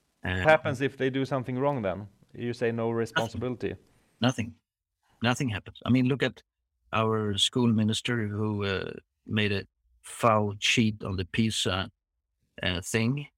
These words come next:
Speaker 1: with the Swedish school. So the result became a lot better. Nothing happens. Nothing happens.
Speaker 2: Hmm.
Speaker 1: Be replaced to another top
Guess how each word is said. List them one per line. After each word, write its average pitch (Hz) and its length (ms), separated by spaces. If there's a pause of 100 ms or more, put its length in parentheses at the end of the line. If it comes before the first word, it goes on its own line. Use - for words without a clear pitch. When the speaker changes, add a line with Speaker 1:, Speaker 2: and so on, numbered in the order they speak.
(100)
Speaker 1:
with 101 240
the 101 100
Swedish 104 340
school. 123 360 (1160)
So 95 560 (320)
the 104 120
result 107 440 (140)
became 110 340
a 92 40
lot 92 200
better. 98 320 (880)
Nothing 190 260
happens. - 480 (600)
Nothing - 340
happens. - 520 (640)
Speaker 2:
Hmm. 107 140 (1400)
Speaker 1:
Be 139 260
replaced 131 720
to 131 160
another 127 260
top - 300